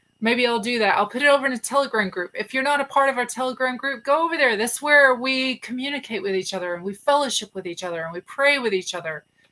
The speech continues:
Go over there. Um, I'll upload pictures and you guys can see. It literally looks like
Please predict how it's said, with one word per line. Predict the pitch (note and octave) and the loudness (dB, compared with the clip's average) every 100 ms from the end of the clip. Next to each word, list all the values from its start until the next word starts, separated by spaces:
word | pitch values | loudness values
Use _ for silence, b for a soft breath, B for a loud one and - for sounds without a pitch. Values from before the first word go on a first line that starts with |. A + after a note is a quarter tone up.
| _ | _
Go | - D#4 E4+ | 0 2 2
over | C4+ | 0
there. | G3 E3+ - _ B B B B - | -2 -4 -12 _ B B B B 6
Um, | A#3+ A3+ G#3 G3 - _ _ _ _ _ _ _ _ - _ | 8 8 4 -4 -10 _ _ _ _ _ _ _ _ -20 _
I'll | A3+ B3 B3 G#3+ - _ B3+ | 8 8 4 0 -14 _ -4
upload | B3 C4 B3+ G3+ - | 0 2 2 0 -10
pictures | B3 - A3 F#3 F3 - - _ _ _ _ _ _ _ | -10 -6 -4 -4 -4 -6 -8 _ _ _ _ _ _ _
and | A3+ A3 G#3+ | -2 0 -2
you | A#3 | 0
guys | A#3+ A#3+ - | 0 0 -4
can | - A#3 | -4 -4
see. | G#3+ - B3+ B3+ G3 E3 - _ _ _ A#3 | 0 0 -2 -4 -6 -8 -14 _ _ _ 2
It | B3+ A#3 _ G#3 | 2 2 _ -8
literally | C4+ D4 C4+ C4+ | -6 -2 -2 0
looks | B3+ B3+ - | -4 -4 -2
like | B3 A#3+ G#3 - | 0 0 -4 -6